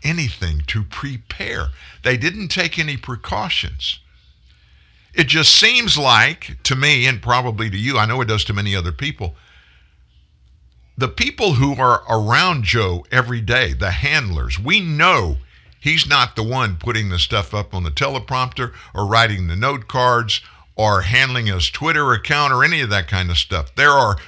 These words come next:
quote-unquote handlers. Why haven't they kept him abreast of the reality of everything going on?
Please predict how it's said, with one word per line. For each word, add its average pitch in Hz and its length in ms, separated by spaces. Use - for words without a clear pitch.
quote-unquote 117 680
handlers. 95 760
Why - 160
haven't 349 400
they 220 400
kept 151 240
him 139 160
abreast 110 460
of 95 100
the 92 80
reality 107 580
of 78 120
everything 69 400
going 60 260
on? 50 160